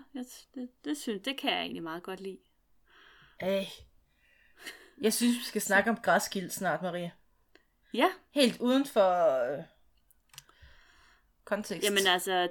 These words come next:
Speaker 1: det, øh, det, øh, du har, du har, du ved, du har en, øh, du har da bare en opgave med at få, få sat en historie sammen, så.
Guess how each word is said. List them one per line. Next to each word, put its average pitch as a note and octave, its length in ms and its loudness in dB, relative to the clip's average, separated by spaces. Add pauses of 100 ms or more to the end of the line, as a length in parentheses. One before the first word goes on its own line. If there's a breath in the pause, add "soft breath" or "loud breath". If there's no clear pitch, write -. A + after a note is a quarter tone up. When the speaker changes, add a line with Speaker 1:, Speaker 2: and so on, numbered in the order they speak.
(100)
Speaker 1:
det, B3 340 4
øh, G3+ 200 4 (140)
det, A#3+ 360 2
øh, G3 180 0 (240)
du A3+ 100 -6
har, A3 420 -2 (120)
du A#3 100 -6
har, A3+ 340 -4
du A#3 60 -6
ved, A#3 180 -4
du G#3+ 100 -10
har G#3+ 180 -4
en, G3 180 -6
øh, F3+ 260 -6
du A3 60 -10
har G#3 140 -8
da F3+ 80 -6
bare F3+ 180 -4
en F#3 80 -4
opgave G3+ 360 -6
med F#3+ 120 -6
at F3+ 120 -8
få, F3+ 280 -6 (100)
få - 200 -12
sat F3+ 240 -6
en F#3+ 100 -6
historie F#3+ 360 -10
sammen, G3 300 -12
så. G3+ 160 -12